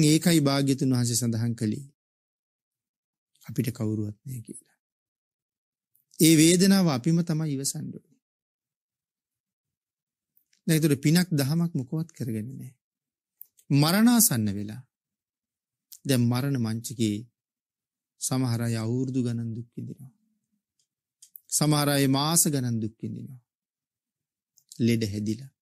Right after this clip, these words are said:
තුවාල වෙලා, පණුව හැදිලා, පිළිකා හැදිලා, වකුගඩු නරක් වෙලා,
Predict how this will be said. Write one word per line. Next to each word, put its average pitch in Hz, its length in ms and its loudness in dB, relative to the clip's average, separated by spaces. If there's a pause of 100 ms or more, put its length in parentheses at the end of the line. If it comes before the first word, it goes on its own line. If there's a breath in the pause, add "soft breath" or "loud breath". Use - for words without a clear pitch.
(720)
තුවාල 120 360 0
වෙලා, 110 380 -6 (840)
පණුව 131 400 2
හැදිලා, 110 420 -6 (680)
පිළිකා 135 400 0
හැදිලා, 110 460 -4 (540)
වකුගඩු 131 500 0
නරක් 113 380 -4
වෙලා, 131 260 -10